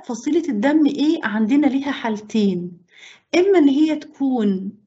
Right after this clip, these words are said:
إيه إيه، A capital، A capital يعني إيه إيه or إيه أو. أما فصيلة الدم B فليها حالتين، إما إن هي تكون، آه، بي بي or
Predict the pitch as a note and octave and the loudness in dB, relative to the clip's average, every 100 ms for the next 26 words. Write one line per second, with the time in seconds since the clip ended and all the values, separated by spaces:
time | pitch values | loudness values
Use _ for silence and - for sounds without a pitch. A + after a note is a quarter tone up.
0 | - D4 D4+ B3+ A#3 - C4+ D#4+ F#4+ F#4 | -2 2 2 2 -4 -2 2 4 2 0
1 | - _ - B3 D4 C#4 D4+ A3+ - C4 | -12 _ -2 0 2 0 -2 -4 -4 -2
2 | D4 D#4 B3+ C4 D#4 C4 - C4 C#4 - | -2 -2 -4 0 -2 -4 -4 -2 -2 -2
3 | D#4 F#4+ - _ - C4 B3+ - - C4 | -2 -2 -6 _ 0 0 0 -8 -6 -2
4 | D4+ E4 F4 - C4+ C4 G#3 F3 F3+ - | 0 0 -2 -2 0 2 2 -2 -8 -16
5 | _ _ _ _ _ _ _ - D4+ F#4+ | _ _ _ _ _ _ _ -2 2 2
6 | F4+ B3+ E4 F4+ C#4+ G#3 E4 D#4 B3 D4+ | 2 -2 0 0 0 2 4 4 4 4
7 | F4+ - - _ - C4 C#4+ D4 B3+ A3+ | 4 2 -12 _ -4 -2 -2 -4 -6 -6
8 | - G#3+ F3+ F3+ - - - C#4+ D#4+ D#4 | -8 -6 -6 -8 -16 -20 -4 2 6 6
9 | D#4 D4+ - D#4 C#4 - G#3 G#3 G3 C4 | 4 -2 -2 0 0 -2 -6 -4 0 2
10 | D4+ C4+ E4+ F4+ - C4+ D#4+ E4+ E4 | 2 4 4 4 0 2 2 0 -2